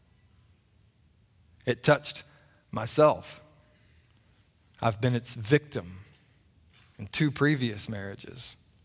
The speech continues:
when adultery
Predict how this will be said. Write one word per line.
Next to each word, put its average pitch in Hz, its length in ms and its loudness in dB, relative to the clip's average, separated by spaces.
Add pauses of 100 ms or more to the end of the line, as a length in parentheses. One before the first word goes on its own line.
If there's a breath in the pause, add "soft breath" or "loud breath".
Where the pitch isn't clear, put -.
(880)
when 107 460 0 (1000 soft breath)
adultery 110 840 2